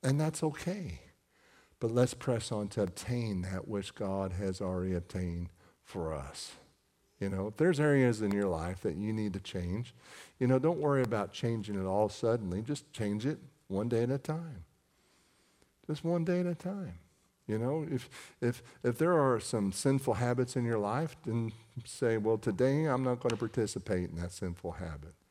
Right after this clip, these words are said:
And don't worry about it. One day at a time. I'll never forget when my mother was talking to me one time, and, and she felt so condemned because she had been a, a smoker all her life. And my mom had accomplished great things.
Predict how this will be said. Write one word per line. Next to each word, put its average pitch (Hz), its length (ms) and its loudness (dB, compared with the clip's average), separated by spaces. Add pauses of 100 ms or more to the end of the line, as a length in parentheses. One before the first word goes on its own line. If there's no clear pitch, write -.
(160)
And 139 140 -2
don't 165 180 -2
worry 190 220 -4
about 160 240 -6
it. 139 160 -12
One 147 320 2
day 196 180 0
at 202 80 -2
a 214 80 -4
time. 170 380 -4 (420)
I'll 127 100 4
never 156 300 4
forget 135 420 2
when 104 160 0
my 101 120 2
mother 101 360 4
was 92 220 -2
talking 98 360 0
to 104 100 -8
me 92 80 0
one 90 160 0
time, 92 280 0
and, 87 140 -4 (480)
and 101 160 -2
she 127 160 2
felt 113 300 2
so 139 260 4
condemned 110 560 2
because 95 320 -2
she 120 140 -2
had 110 220 -2
been 104 180 2
a, 95 140 0 (380)
a 107 100 0
smoker 110 480 2
all 92 220 2
her 90 60 2
life. 82 440 -2 (1400)
And 117 140 0
my 120 140 4
mom 113 460 2 (240)
had 104 180 4
accomplished 101 680 -2
great 107 320 0
things. 82 540 -8